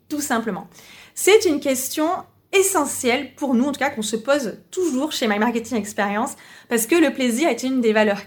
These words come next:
clés de notre entreprise. Et on pense que, ben, lorsqu'on a du plaisir à vendre un produit à s-, un certain profil de client,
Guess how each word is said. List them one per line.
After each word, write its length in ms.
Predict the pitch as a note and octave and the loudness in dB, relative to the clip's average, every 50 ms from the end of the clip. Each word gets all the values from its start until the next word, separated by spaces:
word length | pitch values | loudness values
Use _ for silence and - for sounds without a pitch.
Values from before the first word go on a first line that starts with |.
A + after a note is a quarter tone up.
| - _ _ | -16 _ _
clés 340 | - - D4+ D4+ D#4 - - - | -2 2 2 2 2 2 -2 -4
de 100 | G#3+ A#3 | -2 -2
notre 260 | A3 G3 G3+ - - | -2 -2 -4 -6 -8
entreprise. 540 | B3+ B3 - A#3 G3 - - B3+ D4+ D4+ - - - - - _ - | -6 -2 -4 -4 -4 -4 -8 -8 -8 -8 -12 -18 -20 -20 -20 _ -2
Et 80 | C4+ D#4 | 0 2
on 100 | E4+ E4 | 2 2
pense 360 | E4 F4 E4+ A4 A4 - - | 2 2 2 2 0 -2 0
que, 340 | - E4 D#4 E4 - - - | 2 2 2 2 0 -2 -2
ben, 160 | G#3+ G3 F3+ | -2 0 0
lorsqu'on 340 | A3 D4 F#4 - - F4+ C#4 | 0 -2 -2 -4 -4 -2 -2
a 80 | A#3 A3 | -2 -2
du 120 | F#3 G3+ | -4 -6
plaisir 640 | F#3+ - - D4+ D#4 D#4 D4 C#4 C#4 C#4+ C#4+ C#4+ - - | -10 -6 -2 2 2 2 2 0 -2 -4 -4 -4 -6 -4
à 160 | G#3 G3 G3 | -2 -2 -2
vendre 260 | G3 A3+ D#4+ F4+ E4 | 2 2 2 2 2
un 60 | D4 C4 | -2 -4
produit 460 | - - B3+ A#3+ G3+ G#3+ A3 G#3+ G#3 - | -4 -4 -6 -4 -2 -2 -4 -4 -4 -8
à 60 | G#3+ | -8
s-, 240 | G#3 G#3+ - - - - | -6 -6 -6 -8 -8 -8
un 60 | A3+ | -6
certain 300 | A3 - E4 D#4 - D4+ | -4 -4 -4 -2 -2 -4
profil 640 | A3+ - - - F4 E4 D#4+ - - D4 A#3 G3 - - | -4 -4 -6 -4 -4 -4 -4 -4 -4 -2 -4 -4 -6 -10
de 200 | - F3+ F3 B3+ | -14 -6 -2 -2
client, 440 | D4 D4 - - B3+ G#3+ G3+ A#3+ - | -2 -2 -2 -2 0 0 0 -2 -4